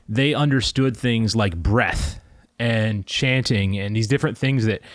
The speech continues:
can get a powerful emotional reaction in yourself to change your mentality, to give you a feeling, an experience, a shared communal experience in a lot of ways. And while I was watching that, I was thinking,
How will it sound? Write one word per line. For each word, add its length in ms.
can 120
get 120
a 40
powerful 560
emotional 400
reaction 440
in 80
yourself 420
to 180
change 440
your 100
mentality, 680
to 180
give 180
you 160
a 60
feeling, 760
an 100
experience, 540
a 60
shared 380
communal 420
experience 520
in 80
a 60
lot 140
of 60
ways. 280
And 300
while 200
I 40
was 120
watching 280
that, 100
I 40
was 120
thinking, 340